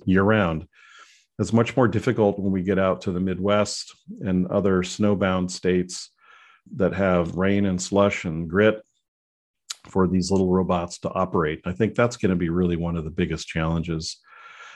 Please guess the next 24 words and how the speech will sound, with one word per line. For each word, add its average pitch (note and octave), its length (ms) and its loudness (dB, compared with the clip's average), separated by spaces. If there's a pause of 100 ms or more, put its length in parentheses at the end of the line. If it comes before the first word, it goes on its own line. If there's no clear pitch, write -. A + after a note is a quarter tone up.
(140)
Driving D3 640 4
related, D3 640 6 (140)
you A#2 100 -2
know, A2+ 400 2 (140)
complete B2 520 -2
robot, G#2+ 500 4 (580)
uh, F2+ 240 2
driving G2+ 540 2
is F2+ 140 -4
still, F#2+ 460 0 (420)
even A2 260 6
though G2+ 100 4
the F#2+ 100 0
technology A#2 720 2
is A#2+ 140 0
here A#2 240 2
today, G#2 380 0
one A2 240 -2
of A2 100 -4
the G2 80 -4
big F#2 220 -6
challenges F#2+ 580 -2
is F#2 180 -4
how G2 460 0